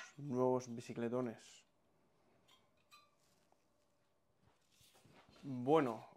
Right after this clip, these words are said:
os voy a intentar explicar un poco cómo funciona el tema del carbono. Eh, esto la verdad que no se ve muy grave, pero por seguridad le voy a echar un poco de epoxi.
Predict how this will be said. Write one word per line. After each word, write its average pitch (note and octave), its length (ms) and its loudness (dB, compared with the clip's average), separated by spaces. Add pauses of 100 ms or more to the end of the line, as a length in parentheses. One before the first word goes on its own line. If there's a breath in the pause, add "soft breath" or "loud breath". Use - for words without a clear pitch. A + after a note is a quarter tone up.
(120)
os C3 180 2
voy C#3+ 160 6
a D3+ 40 6
intentar C#3+ 340 4
explicar C#3 340 4
un B2 140 2
poco C#3+ 420 6
cómo C3 400 2
funciona B2 400 -6
el A#2+ 80 -6
tema B2 200 -4
del A#2+ 160 -4
carbono. C3 640 -2 (920 soft breath)
Eh, B2+ 960 8 (760 loud breath)
esto D3+ 260 2
la C3+ 80 8
verdad C3 320 6
que A#2+ 140 -4
no C3 260 0
se C3 220 -2
ve C3 320 4
muy C3+ 200 2
grave, D3 460 8 (480 soft breath)
pero E3+ 500 4
por C3+ 200 0
seguridad C3 840 2
le B2 260 -4
voy B2+ 140 0
a C#3+ 40 0
echar C#3 200 -6
un C3 140 -6
poco C3+ 400 -2
de B2 80 0
epoxi. A2+ 600 -6